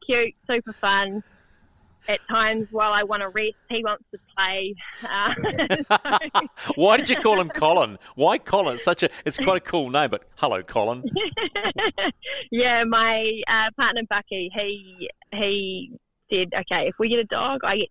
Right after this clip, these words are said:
Speaker 1: to name him."
Speaker 2: <laughs>
Speaker 1: And, um, so he, he likes the idea of quite old man, or, you know, a
Speaker 2: Yeah.
Speaker 1: human name,
Speaker 2: Yeah.
Speaker 1: um, yeah, for animals. So there you go, we've got Colin.
Speaker 2: You've got Colin the cavoodle. Well, it all makes sense now, does it?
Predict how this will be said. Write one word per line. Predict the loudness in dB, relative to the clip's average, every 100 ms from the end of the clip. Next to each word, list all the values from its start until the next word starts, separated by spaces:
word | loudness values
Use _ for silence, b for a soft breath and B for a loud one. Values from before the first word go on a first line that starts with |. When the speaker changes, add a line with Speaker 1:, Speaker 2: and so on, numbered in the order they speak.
| -6
Speaker 1:
to |
name | -4 -2 -2
him." | -2 -4 -6
Speaker 2:
<laughs> | B B B B -2
Speaker 1:
And, | -2 0 -4 -8 -8 -2
um, | 0 2 -2 -6 -16 -4
so | 0 2 2
he, | 0 -2 -4 -2
he | -2
likes | 0 0 0
the | -2
idea | -2 0 0 0 -2
of | -4 _
quite | -4 0 0 -2
old | -6 -6 -8
man, | -12 -10
or, | -10 -10
you | -6
know, | -4 -4 -6 -4
a | -2
Speaker 2:
Yeah. | -2
Speaker 1:
human | -2 -4 -4 -6
name, | -6 -6 -6 -6
Speaker 2:
Yeah. | -6 -8 _
Speaker 1:
um, | 0 0 0 -4 -16 -20 _ _ b b b b b -8
yeah, | -6 -6 -6
for | -4 -2
animals. | -2 -4 -6 -8 -10 _
So | -2
there | 0
you | 0 -2 0
go, | -2 -2
we've | -4
got | -6 -4
Colin. | -4 -2 -4 -10 -4
Speaker 2:
You've | -4 0
got | -2 0
Colin | 2 4 4 0
the | -2
cavoodle. | -2 2 2 2 0
Well, | 2
it |
all | 2
makes | 0 0
sense | 2 2 2
now, |
does | 2 2
it? | 2